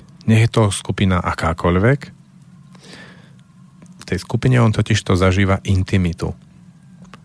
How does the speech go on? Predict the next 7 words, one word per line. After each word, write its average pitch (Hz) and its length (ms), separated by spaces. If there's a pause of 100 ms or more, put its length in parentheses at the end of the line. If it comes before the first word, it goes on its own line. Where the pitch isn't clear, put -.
(140)
A - 80
zažívajú 92 640
aj 92 240
chlapec 95 320
s - 80
chlapcami 95 720 (640)
v 85 100